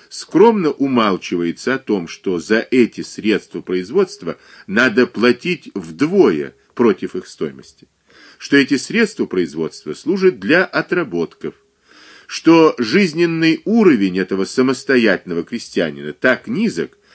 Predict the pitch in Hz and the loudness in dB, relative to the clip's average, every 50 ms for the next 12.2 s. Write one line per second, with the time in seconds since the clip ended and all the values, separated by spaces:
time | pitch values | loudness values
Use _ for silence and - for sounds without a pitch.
0 | - - _ _ - - - - 131 131 123 117 - 101 95 113 135 123 127 180 | -20 -20 _ _ -18 -10 0 2 2 2 2 0 -2 -4 -2 -2 0 2 4 4
1 | 185 185 185 160 - 151 131 151 135 131 123 - - 139 127 - - - - 110 | 4 4 2 -2 -2 -2 -4 -2 -4 -4 -4 -6 -8 -10 -10 -10 -12 -8 -6 -6
2 | 98 - - - 101 107 139 202 208 - - _ - - _ _ - 87 101 110 | -6 -6 -6 -6 -4 -4 -2 -2 -2 -2 -4 _ -20 -20 _ _ -8 -4 -2 0
3 | 113 120 110 - 101 95 87 - - 143 185 190 165 180 175 165 160 _ _ _ | 2 2 0 0 -4 -10 -10 -8 -8 -8 -6 0 4 4 4 4 2 _ _ _
4 | _ _ - - _ - 120 110 101 90 85 80 - - 80 76 71 67 69 _ | _ _ -20 -16 _ -2 0 2 2 2 0 -4 -4 -8 -8 -8 -8 -14 -16 _
5 | _ _ _ _ _ _ _ _ _ _ _ _ _ _ _ _ _ _ _ _ | _ _ _ _ _ _ _ _ _ _ _ _ _ _ _ _ _ _ _ _
6 | _ _ _ _ - - - - - 180 190 190 180 151 - 120 101 107 175 175 | _ _ _ _ -16 -16 -8 2 6 6 8 8 6 4 2 -2 -2 2 2 2
7 | - - - 165 170 156 - - 151 175 175 170 - 160 147 147 147 143 143 - | 2 0 0 0 0 0 -2 0 2 2 2 2 -2 -4 -2 -2 -2 -4 -6 -6
8 | - - 147 143 127 - 151 151 135 117 - 120 120 123 - 143 147 131 123 - | -6 -4 -6 -6 _ 0 2 2 2 2 0 0 -2 -2 0 -2 -2 -4 -4 -8
9 | - - 113 110 110 110 110 - - 117 110 120 165 226 208 180 - - 98 85 | -10 -8 -6 -4 -2 -4 -4 -2 -2 -4 -2 0 2 2 2 0 -2 -8 -12 -12
10 | - - - - 87 - 113 110 - 110 95 95 - - 127 117 123 120 - - | -12 -12 -12 -10 -6 -4 -4 -4 -2 -2 -4 -4 -2 -2 0 0 0 -2 0 0
11 | 131 123 117 101 90 - - 92 87 80 - 117 113 - - - 87 76 71 67 | 2 4 4 2 0 -2 -4 -6 -6 -6 -6 -8 -10 -10 -6 -6 -6 -6 -6 -12
12 | 64 65 - | -16 -20 -20